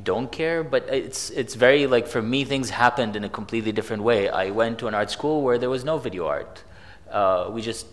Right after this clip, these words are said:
learned painting and sculpture and printmaking. It was very conserv-, I mean, it's not, like, part of my education. I learned about everything I know about art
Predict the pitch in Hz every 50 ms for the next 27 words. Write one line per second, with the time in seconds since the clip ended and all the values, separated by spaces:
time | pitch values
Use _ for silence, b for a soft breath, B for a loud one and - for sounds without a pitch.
0 | - - - 117 110 104 104 98 104 120 127 123 120 - 123 117 117 113 101 95
1 | 90 - - - 110 101 - - - 107 104 98 92 92 92 90 90 90 - -
2 | 175 175 - 113 101 90 - 104 95 90 87 98 92 92 107 110 110 110 107 104
3 | - 123 117 - 123 117 113 - 131 135 135 135 117 127 - - - 160 156 -
4 | - - 135 127 113 - - - 135 123 120 123 113 107 117 110 107 104 101 107
5 | 104 - 143 139 - - - 92 87 87 - 76 95 98 98 98 98 98 B B
6 | B B B B B - - 117 120 123 127 127 127 120 - 123 117 113 104 107
7 | 101 - - 120 110 120 117 123 120 117 117 120 117 120 120 117 117 113 113 104
8 | 104 - - 110 127 135 120